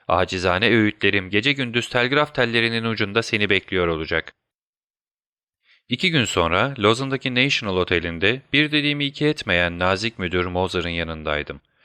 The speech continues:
Bana söylediğine göre Lady Frances haftalar boyunca orada kalmıştı. Karşılaştığı bütün insanlar ondan çok hoşlanmışmış. Kırk yaşından fazla değilmiş. Hala güzel olmanın yanı sıra gençliğinde çok güzel bir kadın olduğu da her halinden belliymiş.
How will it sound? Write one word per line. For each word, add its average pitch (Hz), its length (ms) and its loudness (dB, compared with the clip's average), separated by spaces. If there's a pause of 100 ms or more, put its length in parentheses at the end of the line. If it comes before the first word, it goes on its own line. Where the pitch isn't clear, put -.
(240)
Bana 123 200 2
söylediğine 107 600 2
göre 90 380 2
Lady 107 220 2
Frances 123 640 -2
haftalar 101 520 2
boyunca 92 380 0
orada 87 360 0
kalmıştı. 73 640 -6 (380)
Karşılaştığı 151 680 2
bütün 120 200 -4
insanlar 98 600 0
ondan 107 340 0
çok 107 200 -2
hoşlanmışmış. 76 880 -4 (440)
Kırk 196 220 2
yaşından 175 380 2
fazla 160 340 2
değilmiş. 85 580 2 (260)
Hala 156 360 4
güzel 95 260 2
olmanın 90 340 2
yanı 90 260 0
sıra 90 300 0
gençliğinde 151 600 -2
çok 147 260 0
güzel 107 340 2
bir 92 120 0
kadın 104 280 -2
olduğu 87 400 -2
da 85 120 0
her 147 200 0
halinden 98 540 0
belliymiş. 78 640 -6